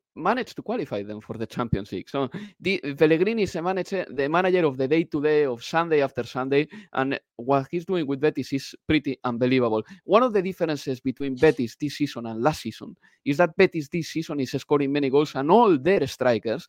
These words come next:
they are phenomenal. Last season, they were struggling, uh, in the scoring department.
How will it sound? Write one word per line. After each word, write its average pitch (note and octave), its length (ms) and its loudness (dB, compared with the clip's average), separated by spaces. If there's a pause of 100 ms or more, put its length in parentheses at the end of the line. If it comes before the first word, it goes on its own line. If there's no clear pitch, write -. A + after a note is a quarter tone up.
(340)
they C3 200 4
are D#3 120 8 (120)
phenomenal. C#3 640 2
Last C#3 260 -2
season, G3 260 -8
they C#3 80 0
were C3+ 160 0
struggling, C3 560 0 (180)
uh, A2 40 -6
in A2 260 -6
the A#2+ 100 -4
scoring B2 280 -2
department. G#2+ 460 -2